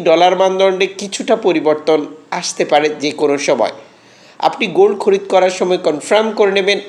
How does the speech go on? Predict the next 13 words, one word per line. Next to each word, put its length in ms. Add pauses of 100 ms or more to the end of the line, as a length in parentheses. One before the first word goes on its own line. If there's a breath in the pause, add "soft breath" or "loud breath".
(120)
আপনার 260 (100)
খরিদকৃত 520 (120)
গোল্ডটি 300 (120)
কোন 120 (140)
দেশে 200 (140)
তৈরিকৃত, 440 (540 loud breath)
কারণ 240 (480 loud breath)
দোকানিরা 460 (160)
আপনার 300 (100)
কাছ 140 (120)
থেকে 180 (120)
মজুরির 460
মূল্য 180